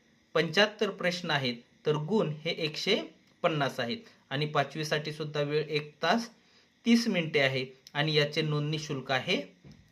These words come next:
चारशे रुपये. या नोंदणी शुल्कामध्येच आपणास एक पुस्तकही भेटणार आहे.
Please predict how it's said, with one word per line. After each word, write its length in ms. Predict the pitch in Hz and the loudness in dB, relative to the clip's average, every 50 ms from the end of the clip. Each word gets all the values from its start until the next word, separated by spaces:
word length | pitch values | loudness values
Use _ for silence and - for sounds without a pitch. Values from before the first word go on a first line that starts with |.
| - | -2
चारशे 400 | - 165 147 135 131 - - 120 | 2 4 4 4 2 -2 -6 -8
रुपये. 280 | 113 104 - - 101 98 - _ _ - 143 - - - | -8 -8 -12 -14 -16 -16 -16 _ _ -20 -20 -18 -4 -2
या 100 | 139 139 | -2 0
नोंदणी 340 | 143 143 143 143 147 151 151 | 0 0 -2 -2 -2 -2 -4
शुल्कामध्येच 720 | 151 - 147 139 - 147 147 156 160 151 139 151 151 151 | -4 -4 -6 -4 -2 -2 -2 0 -2 -4 -4 -6 -4 -2
आपणास 360 | 147 135 - 139 139 139 139 - | -4 -4 -4 -4 -6 -6 -6 -6
एक 160 | 143 - - | -8 -8 -8
पुस्तकही 640 | - 139 - - - 143 135 - - 196 226 233 - - - _ _ - _ _ _ - | -10 -12 -12 -6 -6 -6 -6 -4 -2 -2 -2 -2 -2 -8 -16 _ _ -20 _ _ _ 0
भेटणार 380 | 160 170 165 170 147 139 131 | 0 0 2 2 0 0 2
आहे. 180 | 120 113 107 117 | 0 0 -4 -6